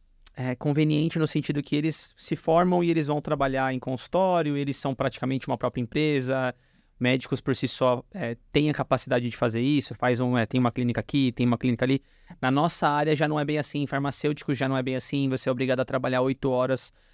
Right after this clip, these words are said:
é, numa drogaria específica, então não tem a mesma mente, e se você é técnico,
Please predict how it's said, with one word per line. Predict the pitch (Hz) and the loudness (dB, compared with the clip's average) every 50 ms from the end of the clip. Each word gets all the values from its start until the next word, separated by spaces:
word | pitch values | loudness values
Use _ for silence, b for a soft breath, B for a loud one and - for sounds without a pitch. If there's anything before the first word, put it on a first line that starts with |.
| b b - | b b -6
é, | 120 113 113 117 113 113 113 - - - | -4 -4 -4 -4 -4 -6 -8 -10 -12 -10
numa | - 135 147 135 131 127 | -6 -2 0 2 2 4
drogaria | 127 131 131 127 123 127 127 | 2 2 2 2 2 0 0
específica, | 123 - - 127 - - 143 139 127 - 131 | -2 -2 -2 -4 -2 -2 -2 -2 -2 -2 -4
então | 120 143 143 | -4 -2 -2
não | 151 160 156 | 0 -2 0
tem | - 160 156 156 | 0 0 0 2
a | 151 | 2
mesma | 156 151 131 147 147 135 | 0 0 0 0 0 0
mente, | 123 123 131 160 170 - - 190 b b b b b b | 0 0 0 -2 -2 -4 -6 -8 b b b b b b
e | 131 117 | -6 -4
se | - 139 | -2 -2
você | 139 143 - - 185 | 0 0 0 0 0
é | 175 - - _ _ - | -2 -2 -4 _ _ 0
técnico, | 139 135 151 147 - 123 110 - | 0 2 2 2 0 -2 -2 -2